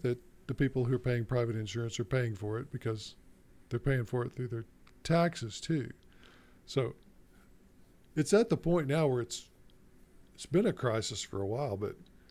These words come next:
it's almost at the point where it needs to just be a, a single payer system where everybody's on the same stuff.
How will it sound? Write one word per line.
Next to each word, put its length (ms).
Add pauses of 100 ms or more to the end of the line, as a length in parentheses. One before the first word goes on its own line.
(520)
it's 200
almost 340
at 120
the 60
point 220
where 140
it 80
needs 260
to 60
just 280
be 180
a, 100 (320)
a 40
single 320
payer 300
system 440
where 320 (160)
everybody's 480
on 100
the 80
same 280
stuff. 460